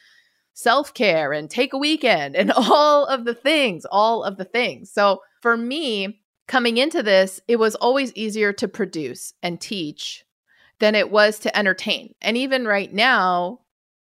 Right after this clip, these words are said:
I am constantly pushing a-, myself to not have my sole income be from classes because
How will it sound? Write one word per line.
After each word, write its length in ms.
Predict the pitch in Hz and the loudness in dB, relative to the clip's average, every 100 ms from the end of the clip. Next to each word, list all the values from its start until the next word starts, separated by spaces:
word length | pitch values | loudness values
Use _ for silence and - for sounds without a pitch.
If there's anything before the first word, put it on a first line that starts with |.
| 185 190 _ _ | -20 -20 _ _
I 340 | 196 208 196 - _ - | 0 2 0 -6 _ -6
am 240 | 220 214 - | -4 -4 -10
constantly 880 | - - 277 302 - 247 226 208 - _ _ _ | -10 -2 0 0 -4 -6 -4 -6 -10 _ _ _
pushing 340 | - 285 294 262 | -4 -4 -4 -6
a-, 180 | 233 - | -8 -8
myself 640 | 196 190 196 190 185 185 | -6 -4 -2 -2 -2 -4
to 420 | - 214 196 190 190 _ _ _ _ _ _ _ _ _ - | -10 -4 -2 -2 -8 _ _ _ _ _ _ _ _ _ -10
not 400 | 208 220 240 240 | -4 0 0 2
have 220 | 240 220 | -2 0
my 160 | 196 | -2
sole 280 | 185 226 208 | -2 -2 -2
income 340 | 202 202 208 185 | -4 -6 -6 -6
be 180 | 180 | -6
from 240 | 185 170 165 | -6 -6 -8
classes 680 | - 143 214 302 320 370 - | -4 -2 -2 -2 -4 -4 -8
because 680 | 233 220 262 226 220 226 - | -10 -2 2 2 2 -4 -10